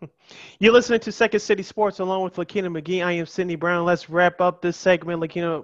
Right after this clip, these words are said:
uh, re-, with reviewing, uh, the first half of the year with the rest of Major League Baseball. Let's start out in the N L Central.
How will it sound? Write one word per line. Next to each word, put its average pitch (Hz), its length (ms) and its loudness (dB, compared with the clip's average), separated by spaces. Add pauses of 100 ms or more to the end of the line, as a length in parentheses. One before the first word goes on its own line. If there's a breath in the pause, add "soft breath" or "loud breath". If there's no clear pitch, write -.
(120)
uh, 156 180 -4
re-, 151 320 -8 (140)
with 196 320 2
reviewing, 180 580 2 (400 loud breath)
uh, 165 140 4
the 156 120 2
first 175 280 2
half 165 180 4
of 151 80 -10
the 156 80 -2
year 160 320 2 (160)
with 156 160 -4
the 151 180 -4 (640)
rest 165 420 2 (120)
of 151 240 2 (100)
Major 156 340 -4
League 147 220 -10
Baseball. 151 440 2
Let's 160 160 2
start 190 220 4
out 160 220 4
in 151 80 -2
the 151 180 0
N 156 160 -2
L 147 80 0
Central. 151 500 -6